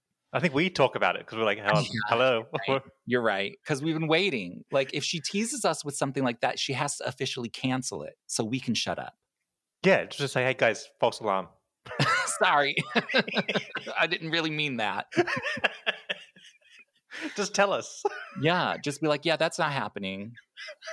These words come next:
Speaker 2: But then when she d-, when, but, but then when she does do something that's very vague and she's like,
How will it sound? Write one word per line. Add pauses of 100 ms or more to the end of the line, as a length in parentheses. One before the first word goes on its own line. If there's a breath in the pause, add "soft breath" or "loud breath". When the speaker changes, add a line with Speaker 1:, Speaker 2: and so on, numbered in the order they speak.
(1200 loud breath)
Speaker 2:
But
then
when
she
d-,
when,
but,
but
then
when
she
does
do
something
that's
very
vague
and
she's
like,